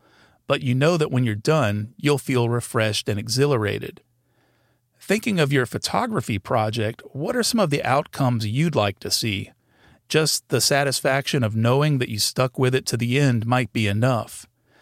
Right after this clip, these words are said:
But envision the depth of the body of work you're going to produce. Think about how you'll grow as a creator and artist. Second takeaway, you have to establish rules for yourself.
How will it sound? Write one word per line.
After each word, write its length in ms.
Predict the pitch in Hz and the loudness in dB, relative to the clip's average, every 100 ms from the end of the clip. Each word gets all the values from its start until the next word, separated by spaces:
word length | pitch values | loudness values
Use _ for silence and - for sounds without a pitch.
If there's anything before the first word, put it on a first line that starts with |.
| - - | -20 0
But 160 | 156 | 2
envision 480 | 165 135 180 202 202 | 2 0 0 0 0
the 100 | 131 | -2
depth 480 | 104 139 143 151 - | -2 0 0 0 -8
of 180 | - 117 | -6 -4
the 80 | 113 | -4
body 420 | 120 127 143 143 | 0 0 0 -2
of 260 | 104 107 110 | -4 -6 0
work 320 | 147 175 - | 0 0 -4
you're 80 | 113 | -2
going 300 | 117 110 107 | 0 0 -2
to 140 | 110 | -6
produce. 640 | - 104 113 113 - - - _ _ _ - | -6 -6 -4 -6 -8 -10 -14 _ _ _ -4
Think 160 | 190 | 0
about 260 | 202 196 156 | 2 2 2
how 120 | 147 | 0
you'll 200 | 151 123 | 2 0
grow 440 | 104 120 139 151 | 0 0 2 2
as 120 | 123 107 | 2 0
a 60 | |
creator 500 | - 135 120 131 117 | -4 0 0 2 0
and 120 | 107 | -2
artist. 580 | 117 135 110 - - - _ _ _ _ _ _ _ | 0 0 -2 -6 -8 -10 _ _ _ _ _ _ _
Second 440 | - - 214 208 - | -4 0 0 -2 -2
takeaway, 640 | - 180 131 113 110 113 - _ | 0 0 2 2 0 -4 -12 _
you 160 | - 165 | -6 -4
have 300 | - 175 180 | 0 0 0
to 160 | 196 | 0
establish 680 | 180 - 143 131 123 131 - | 0 0 2 0 2 -2 -2
rules 540 | 117 123 143 143 147 - | -2 0 2 2 -2 -4
for 160 | 127 | -4
yourself. 800 | 113 117 - 156 127 92 - - | -4 -2 -2 0 0 -2 -10 -20